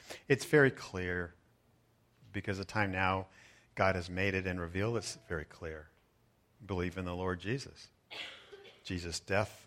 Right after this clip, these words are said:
on the cross to be punished for our wrongs, our sins, all the stupid stuff we've done. It says they shared the word of the Lord with him and with all who lived in his household.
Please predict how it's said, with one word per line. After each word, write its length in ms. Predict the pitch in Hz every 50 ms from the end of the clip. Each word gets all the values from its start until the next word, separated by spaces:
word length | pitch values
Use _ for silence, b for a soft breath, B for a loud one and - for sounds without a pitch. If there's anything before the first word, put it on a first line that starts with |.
| - -
on 80 | 101 104
the 80 | 117
cross 640 | - - - 95 85 85 92 98 - - - - - - _ _ _ _ _ _ _
to 80 | - -
be 80 | 98
punished 440 | - - - 98 92 92 98 - -
for 300 | - - - 104 92 - -
our 200 | - 104 104 104
wrongs, 480 | 90 85 78 78 78 78 80 - - - -
our 140 | 98 92 90
sins, 640 | - - - 95 80 78 80 90 - - - - - _ _ _ _ _ _ _ _ _ _ _ _ _
all 120 | 104 98 90
the 80 | 80
stupid 440 | - - - - 113 104 101 110 101
stuff 300 | - - 101 95 - -
we've 180 | 95 92 92 90
done. 320 | - 90 87 87 85 82 82 82 82 _ _ _ _ _ _ _ _ _ _ _ _ _ _ _ _ _ _ _ _ _ _ _ _ _ _ _ _ _ _ _ _ _ _ _ _ _
It 60 | -
says 140 | - 135 120
they 100 | 113 107
shared 240 | - - 135 127 113
the 80 | 117
word 160 | 113 117 120 113
of 80 | 101
the 80 | 104 107
Lord 280 | 107 104 110 113 110
with 160 | 104 101 - -
him 260 | 113 107 107 104 104
and 100 | 98 95
with 140 | 92 - -
all 160 | 101 101 95
who 120 | 95 98
lived 220 | 90 92 101 98 101
in 80 | 92
his 140 | 92 87 -
household. 640 | - 104 110 120 117 - - 87 87 90 90 92